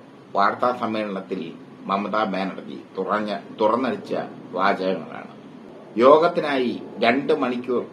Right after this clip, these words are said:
കാത്തിരുത്തിയെങ്കിലും ഞാൻ ഡോക്ടർമാർക്കെതിരെ നടപടി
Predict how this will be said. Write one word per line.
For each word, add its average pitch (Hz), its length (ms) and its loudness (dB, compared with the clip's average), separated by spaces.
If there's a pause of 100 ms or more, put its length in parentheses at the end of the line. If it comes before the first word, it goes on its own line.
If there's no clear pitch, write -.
കാത്തിരുത്തിയെങ്കിലും 113 1200 -2
ഞാൻ 113 260 0
ഡോക്ടർമാർക്കെതിരെ 110 1080 0 (160)
നടപടി 98 500 0